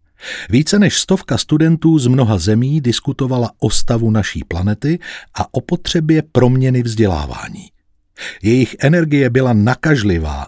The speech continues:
a jejich vystoupení zanechalo v nás, dospělých, hluboký dojem.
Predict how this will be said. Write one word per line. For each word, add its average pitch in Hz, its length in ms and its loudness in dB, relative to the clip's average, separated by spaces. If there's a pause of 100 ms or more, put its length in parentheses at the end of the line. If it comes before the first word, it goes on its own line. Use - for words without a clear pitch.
(100)
a 87 100 -6
jejich 101 400 -4
vystoupení 104 920 0
zanechalo 107 600 0
v 78 140 -4
nás, 110 500 -4
dospělých, 101 840 -4 (180)
hluboký 104 640 -4
dojem. 95 380 -6